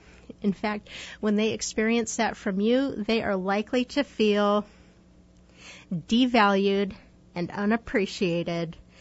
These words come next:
and not understood. They're gonna feel like you don't get them and <laughs> you really don't care to, 'cause it's really all about you. And you know what's right and how things should be and stuff.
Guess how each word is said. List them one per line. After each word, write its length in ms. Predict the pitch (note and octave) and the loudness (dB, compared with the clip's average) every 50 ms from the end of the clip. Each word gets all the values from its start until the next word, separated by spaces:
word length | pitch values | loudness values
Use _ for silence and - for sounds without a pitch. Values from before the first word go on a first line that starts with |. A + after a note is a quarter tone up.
| - - - - - - - - | -20 -20 -20 -20 -20 -14 -6 -2
and 200 | G#3 F#3+ F#3 F#3 | 0 2 2 4
not 200 | F#3 F3+ F3+ F3+ | 4 4 2 2
understood. 680 | F3 E3+ E3 F3 D#3+ - - - D3+ C#3+ - - - - - - - - - - - - - _ - | 0 0 0 -2 -2 -4 -4 -6 -6 -4 -4 -6 -8 -10 -12 -16 -20 -20 -20 -20 -20 -20 -20 _ -6
They're 120 | - B3+ | -2 -2
gonna 60 | B3 | -2
feel 180 | A3 - C#4+ C4 | 0 0 0 2
like 180 | B3 A#3 - - | 2 0 0 0
you 60 | A3 | 0
don't 140 | A3 G#3+ G#3+ | 0 0 -2
get 140 | A#3 A#3+ | -2 -4
them 220 | - - B3 B3 A#3 | -2 -2 -2 0 0
and 320 | A3 A3 - - - - - | -2 -4 -4 -6 -10 -12 -12
<laughs> 60 | - | -10
you 100 | - G#3 | -8 -4
really 240 | C4 D4+ C4+ B3 B3 | -2 0 2 2 2
don't 180 | C4 C4 B3+ | 2 0 -2
care 240 | - - B3 C#4+ E4+ | -2 -2 -2 -2 -2
to, 380 | - - - F#3+ - - - - - - - - - - | -4 -4 -4 -6 -6 -6 -12 -16 -16 -18 -18 -18 -10 -4
'cause 180 | - C4 A3 | -2 -2 0
it's 180 | C4 B3+ - - | 0 0 2 2
really 280 | B3 A#3+ A#3+ A3+ G#3+ | 2 4 4 4 2
all 140 | G#3 G3 G3 | 2 2 2
about 320 | F#3+ E3+ F#3 E3+ E3+ - - | 2 0 0 -2 -2 -2 -2
you. 260 | F3+ F3 C3 - - - - - - - - - | -2 -2 -2 -4 -8 -12 -16 -20 -20 -20 -16 -10
And 160 | - F3 F#3+ | -8 -6 -4
you 100 | A#3 A#3+ | -2 -2
know 160 | A3 F#3+ F3+ | 0 0 0
what's 220 | F3+ D#3+ D#3+ - | -2 -2 -4 -2
right 180 | G3+ F#3+ F#3+ - | -2 -2 -2 -2
and 80 | - D#3+ | -4 -6
how 200 | C#3 F#3+ F3+ E3+ | -6 -6 -6 -6
things 260 | - G3 F3+ F3 E3 | -6 -6 -6 -6 -6
should 240 | - - - D3+ D3 | -8 -10 -12 -10 -6
be 320 | F#3 F#3 E3+ C#3+ C3+ E3+ - - - - - - | -4 -4 -4 -4 -6 -8 -14 -18 -20 -20 -16 -12
and 100 | - - | -10 -10
stuff. 300 | - - - C#3+ D3 - | -8 -6 -6 -6 -6 -8